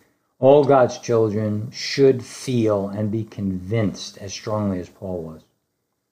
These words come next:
"No, we establish the law." God forbid, no, we establish the law. We understand the contrast that Paul is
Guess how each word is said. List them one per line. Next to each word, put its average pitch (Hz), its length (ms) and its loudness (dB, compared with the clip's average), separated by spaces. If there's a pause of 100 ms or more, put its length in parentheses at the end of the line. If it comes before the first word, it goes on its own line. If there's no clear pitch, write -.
(140)
"No, 120 460 6
we 135 840 2
establish 101 1000 0
the 110 120 -6
law." 98 440 0 (480)
God 123 280 4
forbid, 135 720 2 (180)
no, 107 580 4 (200)
we 113 220 2
establish 117 960 0
the - 100 -18
law. 82 180 -20 (1800)
We 147 180 6
understand 127 600 2
the 101 60 -4
contrast 117 640 -2
that 95 120 -10
Paul 113 300 2
is 101 240 -6